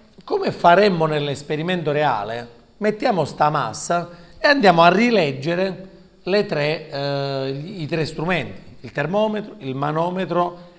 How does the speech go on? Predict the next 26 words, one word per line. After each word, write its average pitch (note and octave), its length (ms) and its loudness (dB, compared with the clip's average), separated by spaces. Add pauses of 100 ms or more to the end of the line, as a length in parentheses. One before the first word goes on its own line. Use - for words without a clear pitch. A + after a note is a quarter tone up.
e C3 100 -4
vabbè C#3+ 280 4
la B2+ 160 4
scala D3 340 2
graduata C3+ 680 2
che C3+ 120 -4
ci C3 140 -6
dà B2 100 -2
il A#2+ 140 -4
volume. G2 360 -10 (840)
Il B3 180 -2
termometro, D#3 1000 0 (580)
quando A3+ 320 0
segnerà C#3 460 -2
secondo A#2+ 340 -8
voi? A#2 280 -10 (1300)
Sempre G#3+ 460 -4
lo C3+ 240 0
stesso, C#3+ 420 -4
non F3 240 -2
c'è G3 160 -2
un D#3 160 -4
fornelletto. B2 1080 -8 (320)
Ragazzi, E3+ 380 -4
quando D3 300 -4
c'è F3+ 400 -6